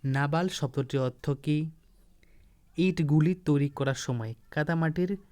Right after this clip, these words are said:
ফেলে রোদেও শুকিয়ে নেওয়া হতো। ঠিক আছে, ছাদ স্থাপন করা হতো ড্যাশ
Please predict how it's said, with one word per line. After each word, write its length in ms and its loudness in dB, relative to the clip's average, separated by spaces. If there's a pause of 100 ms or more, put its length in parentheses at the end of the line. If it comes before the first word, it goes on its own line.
(540)
ফেলে 360 2 (1040)
রোদেও 380 4 (240)
শুকিয়ে 440 -2
নেওয়া 200 0
হতো। 220 -8 (340)
ঠিক 220 -2
আছে, 160 -6 (960)
ছাদ 260 2 (120)
স্থাপন 320 -2 (120)
করা 220 0
হতো 200 -4 (320)
ড্যাশ 240 2